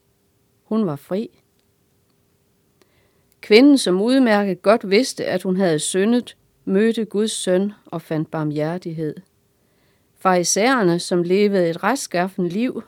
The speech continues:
mødte Guds søn og måtte erkende, at over for den hellige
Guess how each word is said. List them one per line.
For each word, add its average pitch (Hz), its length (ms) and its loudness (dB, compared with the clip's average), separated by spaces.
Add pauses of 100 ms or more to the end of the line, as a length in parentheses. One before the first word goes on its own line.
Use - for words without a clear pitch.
(120)
mødte 208 460 -2
Guds 247 320 -6
søn 208 400 -4 (460)
og 180 140 2
måtte 175 240 2
erkende, 180 760 -2
at 180 160 -6
over 202 260 2
for 180 160 -4
den 165 180 -2
hellige 190 600 -4